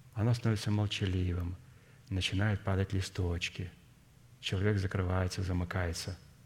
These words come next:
Вот всё. Пришла осень в жизни человека. Это очень опасно. Что если эти осенние дерева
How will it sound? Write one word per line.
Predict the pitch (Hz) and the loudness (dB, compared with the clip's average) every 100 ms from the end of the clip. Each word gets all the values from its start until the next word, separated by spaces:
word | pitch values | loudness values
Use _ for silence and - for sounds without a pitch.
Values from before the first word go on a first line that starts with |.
| - | -12
Вот | 151 | -10
всё. | - - 107 - - - - - | -8 -6 -6 -8 -20 -20 -20 -6
Пришла | 101 - 135 | -2 0 0
осень | 101 - 95 92 | 0 -2 -4 -4
в | 110 | 0
жизни | 98 90 | 0 0
человека. | - 92 85 - - - - | 0 -2 -2 -8 -16 -20 -6
Это | 98 95 | -2 0
очень | 90 107 | 0 0
опасно. | 101 160 - - - - - - - - - - - - - - - | -2 -6 -8 -14 -18 -20 -20 -20 -20 -20 -20 -20 -20 -20 -20 -20 -10
Что | - | 2
если | 110 101 104 | 4 4 4
эти | 95 101 | 2 0
осенние | - 104 113 101 92 | 0 0 4 4 4
дерева | 98 98 95 151 151 | 2 2 2 0 -2